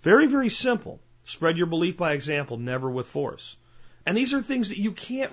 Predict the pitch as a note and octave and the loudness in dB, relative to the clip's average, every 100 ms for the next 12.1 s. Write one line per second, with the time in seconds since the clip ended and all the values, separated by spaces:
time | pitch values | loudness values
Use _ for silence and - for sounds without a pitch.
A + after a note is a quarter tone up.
0 | F#3+ G3 A#3+ B3+ B3 G#3 F3+ - - - | -8 -6 -4 -2 -2 -2 -6 -16 -20 -8
1 | A3+ B3 B3+ B3 G#3+ F3+ E3+ F3 - - | 0 0 2 0 2 2 0 -4 -6 -2
2 | A3 A3+ A3+ G3 E3+ D3 D#3+ B3 A#3 D#3 | 0 0 0 0 0 0 2 4 6 4
3 | C3 - - - G3 G#3+ B3+ C4 A3 C4+ | 0 -6 -10 -2 2 2 2 0 0 0
4 | B3+ F#3+ F#3+ - G#3 G#3 B3 C#4 B3+ C4+ | 0 -2 -4 2 2 2 2 4 6 4
5 | G3+ - - _ _ _ _ _ _ _ | 2 -2 -14 _ _ _ _ _ _ _
6 | _ _ _ _ _ - C4+ C4 G#3+ G3 | _ _ _ _ _ 4 4 6 4 4
7 | A3+ C4 G#3+ F3+ D#3 B3+ D4+ D4+ - E3 | 4 4 2 0 2 4 6 4 0 -2
8 | A2+ F#2+ D3 - - - _ _ - - | -2 -2 -6 -10 -14 -16 _ _ -20 -20
9 | - _ _ _ F#3+ F3+ A#3+ C#4 C#4 A#3 | -20 _ _ _ 0 6 8 10 8 4
10 | B3+ A#3+ A3+ - G3+ - - D#4 E4+ C#4 | 2 2 2 0 -2 -2 2 4 4 2
11 | G#3 F3+ - C#3+ - A2 G#2 C#3 - - | 0 0 -2 -4 -4 -4 -2 -4 -6 -12
12 | - | -14